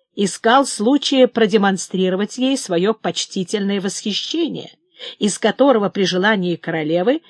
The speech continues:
могло вырасти нечто большее. По ночам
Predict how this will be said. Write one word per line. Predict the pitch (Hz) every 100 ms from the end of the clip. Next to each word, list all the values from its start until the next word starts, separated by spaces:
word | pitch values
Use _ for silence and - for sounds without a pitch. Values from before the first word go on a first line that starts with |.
| -
могло | 180 185 175 170
вырасти | 175 175 - 220
нечто | 202 214 - 240
большее. | 311 311 - - - - _ _ _ _ _ _ -
По | 185
ночам | 175 156 - 320 339